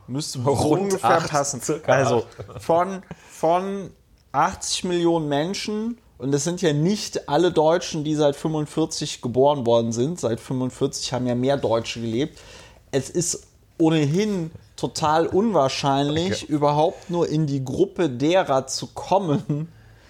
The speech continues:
Speaker 1: die die Chance darauf hat, Bundeskanzler oder Bundeskanzlerin der Bundesrepublik Deutschland zu werden. Und, ähm, es ist eigentlich, ja,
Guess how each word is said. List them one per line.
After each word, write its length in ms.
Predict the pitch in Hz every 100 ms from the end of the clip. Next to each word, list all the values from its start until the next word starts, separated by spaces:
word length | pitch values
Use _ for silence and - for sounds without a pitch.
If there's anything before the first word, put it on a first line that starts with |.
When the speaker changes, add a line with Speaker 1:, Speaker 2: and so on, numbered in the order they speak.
| - - -
Speaker 1:
die 160 | 139
die 140 | 135 135
Chance 680 | - - 170 208 214 - 123
darauf 540 | 127 120 120 - -
hat, 360 | 160 180 - - - - -
Bundeskanzler 1040 | 135 131 185 233 175 - 160 147 156 160 135
oder 180 | 135 135
Bundeskanzlerin 960 | 135 196 175 - 151 139 143 131 156
der 160 | 147 139
Bundesrepublik 760 | 135 170 165 147 135 120 120
Deutschland 500 | - 143 165 113 107
zu 160 | - 113
werden. 360 | 110 113 147 185 - - - _
Und, 520 | - 139 143 147 143 - _ _ _ -
ähm, 520 | 131 139 139 139 135 _ _ _ _ _ _
es 180 | 135 135
ist 280 | 156 - -
eigentlich, 800 | 139 170 185 170 170 170 - -
ja, 340 | 127 139 127